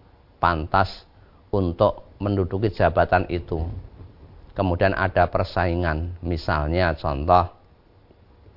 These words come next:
di suatu instansi. Ini dibutuhkan dua orang, pegawai atau karyawan. Kemudian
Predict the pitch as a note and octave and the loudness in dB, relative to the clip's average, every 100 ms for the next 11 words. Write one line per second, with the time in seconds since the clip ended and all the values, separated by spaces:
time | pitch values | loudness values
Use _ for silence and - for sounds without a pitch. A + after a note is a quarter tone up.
0 | - - _ _ _ - - - - F#2+ | -20 -20 _ _ _ -20 -20 -20 -4 -4
1 | - F#2+ D#2 - F#2+ F#2 - D2+ D#2+ - | 2 4 4 2 0 0 -2 -2 -2 -4
2 | E2+ D2 F2+ - - - - - - - | -6 -6 -8 -18 -20 -20 -20 -20 -20 -20
3 | - - - - - G#2+ B2+ - G2+ G#2 | -20 -20 -20 -10 0 2 2 2 0 0
4 | F2 F#2 F#2 G#2+ A2+ C#3 E3+ D#3+ - - | 4 4 4 4 4 2 -4 -10 -16 -18
5 | - - - _ - - - - G#2 G2+ | -18 -18 -20 _ -16 -14 -14 -6 0 2
6 | C#2+ D#2 F#2+ F#2 D#2+ F2 - - - - | 2 2 2 2 0 -10 -16 -20 -18 -18
7 | - - - - - F#2+ F#2+ D#2+ F2+ F#2 | -20 -20 -20 -12 -10 -4 2 4 4 4
8 | F2+ F#2+ F#2 E2+ E2 D2 C#2+ C#2 F2+ G2 | 4 2 2 2 0 -2 -4 -6 -10 -14
9 | - _ _ _ _ - - - - - | -20 _ _ _ _ -20 -20 -20 -20 -8
10 | - A#2 A#2 A2+ A#2+ C#3 E3 E3+ | 0 2 2 4 6 4 0 -6